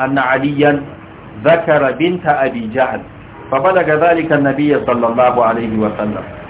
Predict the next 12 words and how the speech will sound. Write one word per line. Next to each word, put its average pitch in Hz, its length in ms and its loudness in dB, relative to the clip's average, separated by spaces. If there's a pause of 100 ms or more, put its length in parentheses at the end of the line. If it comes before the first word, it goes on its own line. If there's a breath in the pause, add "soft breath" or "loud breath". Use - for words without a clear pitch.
(160)
فقال: 151 340 4
"إن-، 151 440 0 (140)
إنما 156 440 0 (160)
فاطمة 147 580 2 (180)
بضعة 151 440 0
مني، 123 540 -4 (360)
يؤذيني 151 600 2
ما 147 400 4
أذاها 160 360 4
وينصبني 147 1400 0
ما 190 180 2 (160)
أنصبها." 117 580 0